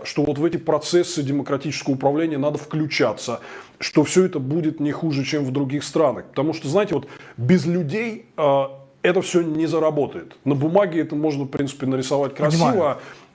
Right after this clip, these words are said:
Speaker 1: Да,
Speaker 2: Понимаю.
Speaker 1: но один из выводов, например, из девяностых, это и начало двухтысячных, что люди отстранились и как бы не
Speaker 2: Мгм.
Speaker 1: участвовали в процессах. И вот, мне кажется, мы оказались там, где мы оказались, вот в основном все-таки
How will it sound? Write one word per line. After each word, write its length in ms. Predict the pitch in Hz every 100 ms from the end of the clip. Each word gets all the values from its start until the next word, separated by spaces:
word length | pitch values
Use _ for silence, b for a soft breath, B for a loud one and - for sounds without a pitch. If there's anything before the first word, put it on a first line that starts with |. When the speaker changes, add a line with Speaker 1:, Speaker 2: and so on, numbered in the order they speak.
| -
Speaker 1:
Да, 60 | 156
Speaker 2:
Понимаю. 260 | 151 170 139
Speaker 1:
но 140 | 175
один 260 | 185 185 190
из 100 | 170
выводов, 540 | 147 208 175 151 139 135
например, 380 | 135 151 143
из 120 | 139 127
девяностых, 680 | 151 165 202 220 160 143 -
это 180 | 143 139 -
и 240 | 165 165
начало 400 | 160 - 165 143
двухтысячных, 840 | 131 143 - 143 - 117 101 - - B B
что 200 | - -
люди 180 | 160 185
отстранились 840 | 170 170 165 151 175 147 - - - _ -
и 80 | 143
как 180 | 156 143
бы 80 |
не 200 | 156 170
Speaker 2:
Мгм. 140 | 170 135
Speaker 1:
участвовали 500 | 131 151 - 123 113
в 60 | -
процессах. 580 | 127 127 190 190 139 - B B B
И 60 | 165
вот, 140 | 160 170
мне 100 | 175
кажется, 280 | 175 -
мы 140 | 160 151
оказались 480 | 156 156 170 147 139
там, 180 | 151
где 100 | 135
мы 120 | 147 147
оказались, 460 | 156 151 185 139
вот 180 | 135 -
в 80 | 143
основном 500 | 156 165 170 196 151
все-таки 280 | 156 139